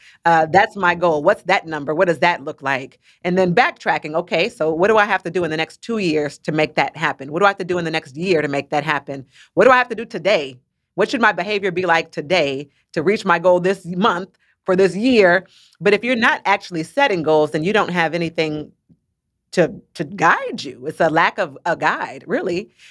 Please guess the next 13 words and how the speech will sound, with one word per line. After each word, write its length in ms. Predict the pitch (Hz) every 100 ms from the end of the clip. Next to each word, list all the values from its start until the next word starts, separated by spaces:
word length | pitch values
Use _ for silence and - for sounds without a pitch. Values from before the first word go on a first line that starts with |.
| _
And 320 | 196 190 180 180
if 180 | 196 180
you 100 | 247
don't 220 | 196 202
have 200 | 202 175
anything 380 | 180 185 185 170
telling 300 | 170 180 175
you 120 | 170
what 180 | 165 180
you 140 | 170 175
should 300 | - 269 220
be 160 | 180
doing, 500 | 151 156 143 147 170